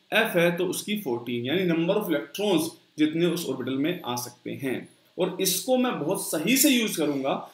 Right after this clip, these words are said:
जब हम ऑर्बिटल diagrams को पढ़ेंगे। तो positron वाला concept या hole वाला concept jam level तक, graduation level तक इतना matter नहीं कर रहा होता, लेकिन net level पे इसके बिना आगे बढ़ना बड़ा क्या हो जाएगा, difficult हो जाएगा। तो डी वन और डी नाइन में बिल्कुल same configuration होगी।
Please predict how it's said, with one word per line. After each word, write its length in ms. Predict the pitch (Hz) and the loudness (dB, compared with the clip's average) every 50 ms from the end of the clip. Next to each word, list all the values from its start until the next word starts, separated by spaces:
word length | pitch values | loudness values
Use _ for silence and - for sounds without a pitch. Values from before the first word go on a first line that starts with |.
| _ - - | _ -2 0
जब 120 | 156 156 | 2 4
हम 120 | 175 214 208 | 4 2 4
ऑर्बिटल 340 | - 160 160 156 180 180 147 | 4 4 4 6 4 4 4
diagrams 360 | 135 131 135 131 135 135 - | 4 2 2 0 -2 -2 -4
को 80 | 196 185 | -6 -2
पढ़ेंगे। 420 | - 139 139 135 123 117 107 107 107 - - _ _ - | 0 0 0 0 -2 -4 -4 -6 -6 -8 -12 _ _ -8
तो 80 | 202 175 175 | -8 -6 0
positron 560 | 185 180 175 170 180 240 247 247 254 262 262 | 4 4 6 6 4 2 4 4 4 4 6
वाला 180 | 254 254 262 262 | 4 4 2 2
concept 880 | 262 220 214 214 196 - - 202 - - - - - _ _ _ - 170 | 2 2 0 0 2 4 4 4 4 4 -2 -10 -16 _ _ _ -2 0
या 100 | 190 180 - - | 0 0 2 2
hole 240 | 139 185 233 269 269 | 4 6 6 6 6
वाला 160 | 254 247 240 | 4 4 4
concept 500 | - 185 160 151 160 196 214 - - - _ _ _ - 127 | 2 2 2 2 2 2 0 -2 -6 -14 _ _ _ -14 -6
jam 320 | 123 175 196 220 247 262 | 0 2 4 4 4 4
level 260 | 262 247 240 240 233 | 4 4 4 4 4
तक, 180 | 233 247 226 170 | 4 4 2 4
graduation 380 | 165 156 170 180 - 226 226 | 6 4 4 4 2 0 2
level 180 | 220 220 214 214 | 2 2 2 2
तक 160 | - 226 220 | -2 -2 -4
इतना 140 | 226 220 226 | -2 -2 0
matter 220 | 214 214 214 233 | 0 2 2 4
नहीं 140 | 247 254 254 | 4 4 2
कर 100 | 220 220 | 2 2
रहा 100 | 190 180 | 2 2
होता, 380 | 156 - 147 135 - - - - - | 2 2 0 -2 -4 -6 -12 -6 -2
लेकिन 220 | 151 175 214 214 | 0 0 2 2
net 180 | 208 247 269 262 | 2 2 2 6
level 220 | 247 247 240 247 233 240 | 6 6 6 6 4 4
पे 80 | 254 240 - - - | -2 -2 -2 -4 -2
इसके 320 | 202 - - - - 247 226 | 0 0 0 2 2 2 2
बिना 180 | 214 208 226 | 2 2 0
आगे 300 | 220 - 175 180 185 190 | 0 2 2 2 2 2
बढ़ना 240 | 156 151 156 170 170 | 2 2 2 2 4
बड़ा 180 | 151 151 156 156 | 4 2 2 2
क्या 120 | 180 208 | 2 2
हो 80 | 208 220 | 4 4
जाएगा, 280 | 226 226 214 165 139 - - - _ _ - 131 | 2 2 2 -2 -4 -6 -12 -18 _ _ -2 -2
difficult 380 | 147 - 139 127 131 120 117 | -2 0 0 -2 -2 -2 -2
हो 60 | 117 | -4
जाएगा। 240 | 107 107 110 107 107 113 - - _ - | -4 -4 -4 -4 -6 -8 -10 -14 _ -2
तो 80 | 180 170 - - | -2 0 2 4
डी 160 | - 202 220 | 4 6 6
वन 200 | 214 254 277 277 | 8 8 6 6
और 300 | - - 208 214 196 170 | 4 4 4 4 4 6
डी 180 | 170 175 190 196 | 6 4 4 6
नाइन 280 | 190 190 185 190 190 196 | 4 4 4 4 2 2
में 100 | 208 180 | 2 2
बिल्कुल 240 | 156 151 151 156 151 | 2 2 2 2 0
same 240 | - 165 165 180 170 | 2 2 2 2 2
configuration 480 | 165 156 156 156 139 139 - - 139 | 0 -2 0 0 -2 -2 -2 -4 -4
होगी। 240 | 131 127 135 175 220 | -6 -4 0 0 0